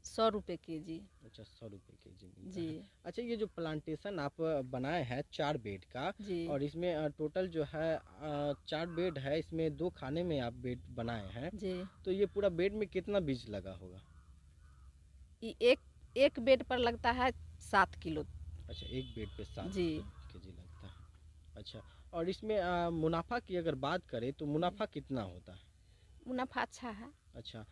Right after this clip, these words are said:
Speaker 2: ये, अ, तैयार जो होता है तो ये फसल कि-, अ, कितने दिन पे आप काटते होंगे?
Speaker 1: पर डे कटता है,
Speaker 2: रोज
Speaker 1: रोजाना।
Speaker 2: कटता
Speaker 1: जी।
Speaker 2: है।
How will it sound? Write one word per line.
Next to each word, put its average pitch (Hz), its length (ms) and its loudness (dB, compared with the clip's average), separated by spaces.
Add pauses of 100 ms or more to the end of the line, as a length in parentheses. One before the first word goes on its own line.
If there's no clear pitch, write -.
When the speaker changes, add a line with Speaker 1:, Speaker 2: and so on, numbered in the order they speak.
(220)
Speaker 2:
ये, 269 200 0
अ, 208 240 2
तैयार 202 440 2
जो 190 140 0
होता 135 280 0
है 160 140 -2
तो 185 200 0
ये 190 180 4
फसल 208 380 -4
कि-, 196 340 -6
अ, 180 120 0
कितने 220 360 -2
दिन 208 180 0
पे 202 120 0
आप 190 220 2
काटते 170 320 -2
होंगे? 175 280 -2 (960)
Speaker 1:
पर 220 80 4
डे 196 200 2
कटता - 360 -8
है, 160 220 -4
Speaker 2:
रोज - 120 2
Speaker 1:
रोजाना। 131 400 4
Speaker 2:
कटता - 140 -6
Speaker 1:
जी। 160 120 -2
Speaker 2:
है। 147 200 -6